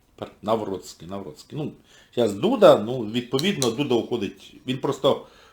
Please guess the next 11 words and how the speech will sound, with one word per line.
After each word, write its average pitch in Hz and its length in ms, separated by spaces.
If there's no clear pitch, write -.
вже 117 140
якби 120 240
до 143 380
президента, 147 720
ну, 110 420
термін 107 300
закінчується. - 680
І 123 80
буде 285 220
новий 214 200
президент. 156 420